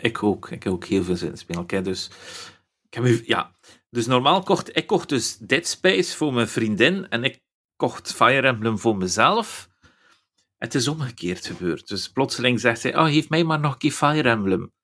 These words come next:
Dan moest ik tegen mijn gedacht Fire Emblem afgeven met mijn Switch. Dan keek ik af en toe over de schouders heen, hoe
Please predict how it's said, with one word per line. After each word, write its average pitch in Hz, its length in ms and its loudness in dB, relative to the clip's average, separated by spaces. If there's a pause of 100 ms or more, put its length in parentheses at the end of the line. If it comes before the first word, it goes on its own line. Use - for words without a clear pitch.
(260)
Dan 98 100 -8
moest 92 200 -2
ik - 300 -8 (380)
tegen 98 220 2
mijn 95 140 4
gedacht 92 360 0
Fire 92 340 2
Emblem 101 260 0
afgeven 101 420 -2
met 85 120 0
mijn 87 180 0
Switch. - 560 -2 (300)
Dan 95 160 -4
keek - 200 4
ik 120 160 2
af 104 140 2
en 107 120 0
toe 113 140 8
over 101 220 4
de 92 120 2
schouders 113 640 4
heen, 120 260 2
hoe 104 180 2